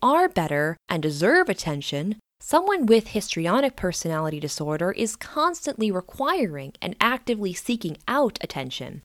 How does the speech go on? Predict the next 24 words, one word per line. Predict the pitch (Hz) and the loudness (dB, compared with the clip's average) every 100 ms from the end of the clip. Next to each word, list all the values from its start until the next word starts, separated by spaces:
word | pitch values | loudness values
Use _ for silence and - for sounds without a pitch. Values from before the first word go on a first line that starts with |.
| _ _ _ - | _ _ _ -2
This | 330 | -2
can | - 320 | 0 0
go | 233 214 | 4 4
as | 180 - | 2 -2
far | 180 175 175 - | 0 2 2 0
as | 170 | -2
exaggerating | 156 151 160 151 151 147 143 | -4 -2 -2 -2 -4 -6 -6
an | 143 - | -8 -2
illness | 330 311 302 - - | 0 0 -2 -4 -4
or | 190 | -2
relationship | 175 170 247 294 240 - 165 - | -2 0 0 0 -2 -4 -6 -8
status | - 143 147 196 - - - - | -8 -6 -4 -4 -6 -12 -16 -4
to | 285 | -2
manipulate | 311 381 480 403 285 - | 0 0 0 0 -2 -2
others' | 165 147 147 | -4 -2 -4
attention. | - - 269 277 - 143 143 - _ _ | -6 -6 -4 -4 -6 -10 -12 -18 _ _
Although | 254 262 330 | 2 4 4
they | 285 277 | 2 0
can | - - 247 254 | -4 0 2 2
respond | 214 190 - 180 175 - | 0 -2 -2 0 -2 0
poorly | 180 170 165 | 0 0 -2
to | 156 | -6
criticism | - 285 277 240 220 226 220 | -4 -2 0 -2 0 0 0
and | - 185 | 0 -2